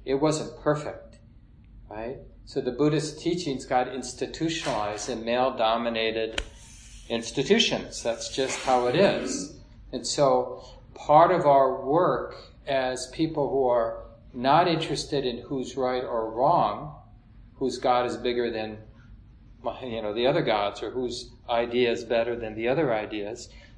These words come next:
but actually interested in a more pragmatic way of addressing our suffering and the end of suffering, then we have to listen to these imperfect things that have been passed down,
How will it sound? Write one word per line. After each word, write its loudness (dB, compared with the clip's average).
but 4
actually 2
interested -4
in -4
a -4
more -4
pragmatic -2
way -2
of -6
addressing -4
our -6
suffering -6
and -4
the -2
end 0
of -6
suffering, -4
then 0
we 2
have 0
to 0
listen 2
to -2
these -2
imperfect -2
things 2
that 0
have -2
been -4
passed -2
down, 0